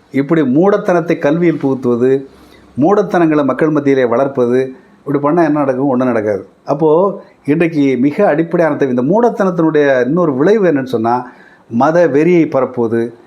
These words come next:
இந்த மத வெறியினுடைய இன்னொரு பிரச்சனை என்னன்னு சொன்னா, சிறுபான்மை மதங்கள் மீது வந்து ஒரு வெறுப்பை உருவாக்குவது, அவர்களுக்கு நிரந்தரமான அச்சுறுத்தலை உருவாக்குவதற்கு இந்த மாதிரி மதவெறி காட்டுமிராண்டிகளை உருவாக்குவது,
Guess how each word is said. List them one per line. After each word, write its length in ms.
இந்த 140
மத 360
வெறியினுடைய 560
இன்னொரு 260
பிரச்சனை 360
என்னன்னு 180
சொன்னா, 380
சிறுபான்மை 500
மதங்கள் 400
மீது 260
வந்து 220
ஒரு 160
வெறுப்பை 380
உருவாக்குவது, 640
அவர்களுக்கு 560
நிரந்தரமான 800
அச்சுறுத்தலை 560
உருவாக்குவதற்கு 720
இந்த 140
மாதிரி 240
மதவெறி 340
காட்டுமிராண்டிகளை 720
உருவாக்குவது, 600